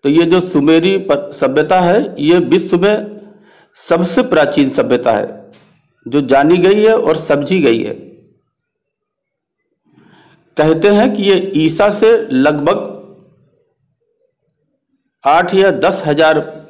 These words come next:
वर्ष पूर्व इसका जो है, उत्पत्ति मानी जाती है, ऐसा पाया गया है।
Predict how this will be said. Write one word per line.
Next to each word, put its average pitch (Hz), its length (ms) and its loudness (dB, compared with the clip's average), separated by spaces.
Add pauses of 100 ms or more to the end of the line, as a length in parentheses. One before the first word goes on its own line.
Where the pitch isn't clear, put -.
(140)
वर्ष 151 260 -2
पूर्व - 600 0
इसका 147 280 -2
जो 147 160 0
है, 160 140 0 (2000)
उत्पत्ति 185 460 -2
मानी 135 260 2
जाती 117 280 -2
है, - 240 -16 (1700)
ऐसा 151 200 0
पाया 147 340 2
गया 113 220 2
है। - 400 -10